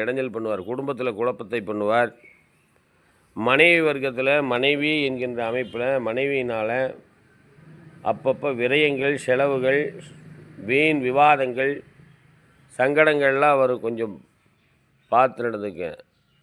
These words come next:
ஏழாம் இடத்ததிபதி உங்களுக்கு, உங்களுடைய ராசிக்கு ஆறாம் இடத்துல அடுத்ததாக பயணிக்கப் போகிறார். கொஞ்சம் கவனம் தேவை. ஏழாம் இடத்ததிபதி ஆறாம் இடத்துல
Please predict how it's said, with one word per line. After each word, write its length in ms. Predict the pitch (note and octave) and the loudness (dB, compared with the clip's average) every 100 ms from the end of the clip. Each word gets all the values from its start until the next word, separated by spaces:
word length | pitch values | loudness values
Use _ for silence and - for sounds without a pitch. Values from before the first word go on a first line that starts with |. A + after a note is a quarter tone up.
| _ _ _ _ - | _ _ _ _ -6
ஏழாம் 440 | G#2 B2+ D3 D3+ C#3+ | 0 4 4 4 2
இடத்ததிபதி 600 | C#3 A2 C3 C3 B2+ D3+ E3 - _ _ _ _ _ _ | -4 -4 -6 -4 -2 -4 -4 -10 _ _ _ _ _ _
உங்களுக்கு, 760 | G#2+ A#2+ B2 G#2 G#2 D3 E3 - | -8 -4 -2 -4 -4 -2 -4 -8
உங்களுடைய 460 | A2 B2 B2 A2+ A2 G#2 F#2 | -8 -4 -2 -2 0 0 2
ராசிக்கு 520 | A2+ C3+ B2+ - B2+ D3 A2+ | 2 2 -2 -10 -2 2 4
ஆறாம் 320 | B2+ D3 D3 | 4 4 0
இடத்துல 280 | C3 A2 A#2+ C#3 A#2 E2+ D2+ _ - | -2 -4 -2 0 0 -2 -8 _ -16
அடுத்ததாக 640 | - G2+ A#2+ B2+ B2 A2+ G2+ A#2+ G#2 D#2+ E2 _ _ _ _ _ | -6 -4 -2 -2 0 -2 -2 -2 -2 -6 -12 _ _ _ _ _
பயணிக்கப் 540 | F2 G#2+ A2+ F#2+ F#2+ F2 | -4 -4 -4 -8 -14 -14
போகிறார். 340 | E2 - - _ _ _ _ _ _ _ _ _ _ _ _ _ - | -14 -14 -18 _ _ _ _ _ _ _ _ _ _ _ _ _ -12
கொஞ்சம் 320 | A2 A#2+ B2 A#2 | -8 -6 -6 -4
கவனம் 360 | A2 B2 B2+ A2+ | -2 0 -2 -2
தேவை. 220 | G#2+ F#2+ E2+ _ _ _ _ _ - G#2 | -6 -6 -8 _ _ _ _ _ -8 0
ஏழாம் 300 | A#2+ C#3 C#3 | 2 4 4
இடத்ததிபதி 600 | C3+ A#2+ B2+ B2+ C3 B2+ C3+ - _ _ _ _ - | 2 0 -2 -2 -2 -2 -4 -6 _ _ _ _ -6
ஆறாம் 400 | - A#2 C#3 C#3 | 4 6 8 6
இடத்துல 240 | C3+ B2+ | 4 4